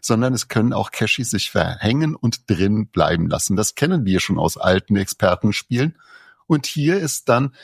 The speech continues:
im Anschluss eine sehr interessante Auswahlphase, denn reihum dürfen sich jetzt die Leute bis zu zwei Cashies einer Farbe nehmen. Und jetzt bist du wirklich ganz heiß am Überlegen, denn ersten einmal hast du vielleicht Glück, dass ein anderer noch dieselbe Farbe reingemacht hat.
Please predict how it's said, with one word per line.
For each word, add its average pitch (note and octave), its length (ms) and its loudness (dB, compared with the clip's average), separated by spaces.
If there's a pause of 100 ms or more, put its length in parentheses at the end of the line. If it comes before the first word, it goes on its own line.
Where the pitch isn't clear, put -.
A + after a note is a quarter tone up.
(180)
im A#2+ 200 0
Anschluss B2+ 520 0 (320)
eine G#2+ 120 2
sehr B2 440 0
interessante A2 640 -2
Auswahlphase, F2 840 2
denn G#2 200 0
reihum A#2+ 840 0 (400)
dürfen C3+ 260 0
sich C3+ 220 -4
jetzt - 320 -2
die F#2+ 80 2
Leute G2 560 2 (280)
bis - 260 -2
zu - 160 -4
zwei G#2+ 300 0
Cashies C3 520 -2 (100)
einer G#2 400 2
Farbe E2+ 400 2
nehmen. C2+ 340 -4 (320)
Und A2 140 0
jetzt D#3 200 -2
bist - 180 -4
du G#2+ 140 -4
wirklich - 420 -2
ganz A#2 600 0
heiß G2 300 2
am F#2 120 2
Überlegen, F2 460 0
denn F2 220 0
ersten C#3 400 -2
einmal D#2 500 0 (380)
hast - 160 0
du B2+ 60 -6
vielleicht F#2 340 0
Glück, B2+ 200 0
dass A#2 180 -2
ein G#2 60 -2
anderer A#2 280 0
noch G#2+ 120 -2
dieselbe F2+ 340 0
Farbe A2+ 340 2
reingemacht D#2+ 480 2
hat. B2+ 140 2